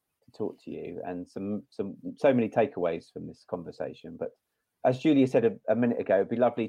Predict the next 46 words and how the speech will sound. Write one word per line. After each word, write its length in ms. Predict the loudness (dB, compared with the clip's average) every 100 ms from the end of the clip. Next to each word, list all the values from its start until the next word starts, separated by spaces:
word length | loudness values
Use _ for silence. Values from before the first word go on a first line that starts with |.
| 0
to, 180 | 0 0 _ _ _ _ _ _
is 140 | -14 -8
if 160 | -8 -6
we 60 |
could 200 | -6 -4
try 200 | 0 2
something 240 | 0 -4 -10
for 100 | -8
the 60 |
listeners 380 | -6 -6 -10 -14
and 80 | -12
the 60 |
viewers 400 | -10 -8 -8 -8 _ _ _ _ -16
today, 440 | -10 -6 -4 -4 -4 0
um, 280 | 0 -2 -4
just 180 | -4 0
a 60 |
little 180 | 0 0
something 320 | -4 -4 -4
that 120 | -4 -2
maybe 240 | 0 0
people 260 | -2 -4 -4
can 160 | -6 -4
take 200 | -4 -2
away 160 | -2
with 140 | 0 0
them 160 | 0
and 100 | -2 -10 _ _
practice 500 | -6 -6 -8 -14 _ -8
themselves 580 | -8 -2 2 2 2 -4
when 140 | -4
they're, 260 | -4 -8 -10 _ _ _ _ -4
they're 180 | -2
at 60 | 0
home, 320 | 2 2 2
or 140 | -2 -4
if 100 | -4
they're 120 | -4
on, 220 | -4 -8 _ _ _ _
like 160 | -4 -2
you, 260 | 0 0 0
if 120 | -2
they're 180 | -2 -2
on 140 | -4
the 60 | -8
tube. 360 | -8 -6 -6